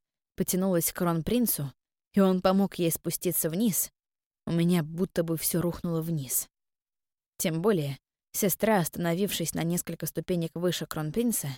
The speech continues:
положила ладони на его плечи и попыталась дотянуться до него. Что-то прошептать на ухо. Сделать это настолько нежно — как казалось, больше никто, кроме неё, не сможет.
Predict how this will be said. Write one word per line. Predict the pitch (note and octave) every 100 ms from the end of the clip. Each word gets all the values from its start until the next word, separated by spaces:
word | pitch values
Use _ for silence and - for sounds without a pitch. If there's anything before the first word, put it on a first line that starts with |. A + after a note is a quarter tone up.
| _ _ _ _ _ _
положила | - F3+ F3 F#3 F#3+
ладони | F3 E3+ F#3 F3+
на | E3+ E3
его | E3
плечи | D#3+ G3+ A#3+ -
и | D#3
попыталась | D3+ D#3+ E3 G3 F3 D#3+
дотянуться | D#3+ E3+ G3 A3+ - D#3
до |
него. | D3 D3 C3+ B2 - _ _ _ _ _ _ -
Что-то | - A#3 G#3+
прошептать | - A3 - - G3 -
на | A3+ D#3
ухо. | C3 - B2+ _ _ _ _ _ _ _ -
Сделать | G3 D#3+ F3+ F3 E3
это | F3 E3+
настолько | E3+ - F3+ E3+ E3+
нежно — | F#3 F#3+ D3 C#3 - _ _ _
как | - -
казалось, | - F#3 F#3+ F3 E3+ - _ _ -
больше | G3 F#3+ F#3+
никто, | F3 - A3
кроме | - F#3 F#3
неё, | F3+ F3+ F#3+
не | F#3+
сможет. | - G#3+ D3+ B2+ -